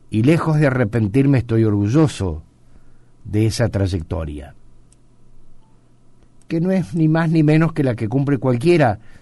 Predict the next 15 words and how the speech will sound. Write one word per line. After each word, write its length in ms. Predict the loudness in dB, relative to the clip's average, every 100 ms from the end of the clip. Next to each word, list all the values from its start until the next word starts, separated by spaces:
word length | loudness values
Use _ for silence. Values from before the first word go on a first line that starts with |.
| -20 -16 -6
que 140 | -2
trabaje 420 | 2 2 2 2
en 80 | 0
lo 100 | 0
que 120 | 0
le 100 | 0
gusta, 380 | 0 -2 -6 -8
pero 380 | -6 -4 -4 -6
que, 320 | -6 -4 -4
bueno, 320 | -4 -4 -4
yo 280 | -4 -4 -4
disfruté 420 | -4 -6 -6 -4
mucho. 440 | -2 -4 -6 -14 -20 -20 _ _ -20 _ -20 -20 -20 _ _ -20 -20 -20 -20 -20 -20 -20 -20 -20 -20 _ _ _ _ _ -20 -20 -20 -20 -20 _ _ _ _ _ _ _ _ _ -10
La 240 | 0 4 6
idea 600 | 8 8 8 6 4